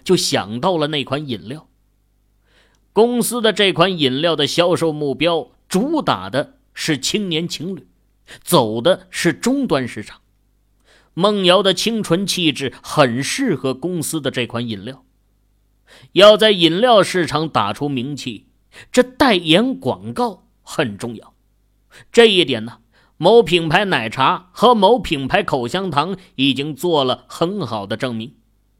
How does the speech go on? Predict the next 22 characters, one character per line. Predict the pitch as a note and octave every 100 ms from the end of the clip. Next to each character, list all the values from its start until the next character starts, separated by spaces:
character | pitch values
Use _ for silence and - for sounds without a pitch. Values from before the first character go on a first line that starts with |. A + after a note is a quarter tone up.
| _ _ _ _ _ _
奶 | G#3 G#3+ G#3+
茶 | G#3 A3 C4+
妹 | D4+ D4
的 | G3+ E3+
甜 | - F#3+
美 | C4 D#4 F3+ A2
清 | A2+ - D4+ E4
纯 | C#4+ - A#3+
笑 | C4 A#3 E3+ C#3
容 | D3 A3+ G3+ -
和 | - A3+
口 | A#3+ - C3+ B2
香 | D3 A#3 A#3+
糖 | G3+ A3
的 | A3
那 | G#3
一 | F3 G#3
句 | F#3 G3 C#3+ - _ - -
“你 | G3+ D#3+ B2+
的 | D3 C#4+
益 | C4+ A3
达”， | D3 B2+ D#3+ -